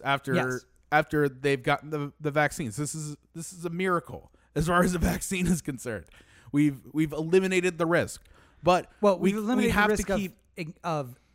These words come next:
Speaker 2: extreme results.
Speaker 1: Yeah.
Speaker 2: Like, you still may have
Speaker 1: You can
Speaker 2: it.
Speaker 1: s-, you could still get it. You
Speaker 2: Yeah.
Speaker 1: could still possibly give it to other people. They're still trying to determine, uh, how much that applies.
Speaker 2: Yeah.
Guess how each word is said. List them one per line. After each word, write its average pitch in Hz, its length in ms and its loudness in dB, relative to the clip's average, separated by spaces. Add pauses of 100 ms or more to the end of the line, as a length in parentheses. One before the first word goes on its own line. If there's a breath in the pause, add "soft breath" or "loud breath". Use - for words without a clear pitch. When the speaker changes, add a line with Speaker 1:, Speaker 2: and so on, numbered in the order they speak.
(200)
Speaker 2:
extreme 165 720 -4 (220)
results. 151 520 -2
Speaker 1:
Yeah. 214 260 6
Speaker 2:
Like, 160 180 -10
you 190 140 -6
still 226 180 0
may 208 120 2
have 196 140 2
Speaker 1:
You 277 100 10
can 277 160 2
Speaker 2:
it. - 20 -6
Speaker 1:
s-, - 220 -8
you 196 120 2
could 208 200 -2
still 214 260 2
get 208 180 2
it. 240 160 2 (140)
You 160 120 0
Speaker 2:
Yeah. 139 40 -4
Speaker 1:
could 156 120 0
still 190 300 4
possibly 180 560 2
give 160 200 -2
it 165 100 -8
to - 120 -6
other 156 200 0
people. 180 500 -2
They're 143 140 -2
still 180 460 0
trying 170 340 0
to 156 80 -6
determine, 165 760 -4 (240)
uh, 123 320 0
how 151 220 0
much 147 300 -4
that 131 180 0
applies. 135 680 -2
Speaker 2:
Yeah. - 80 -20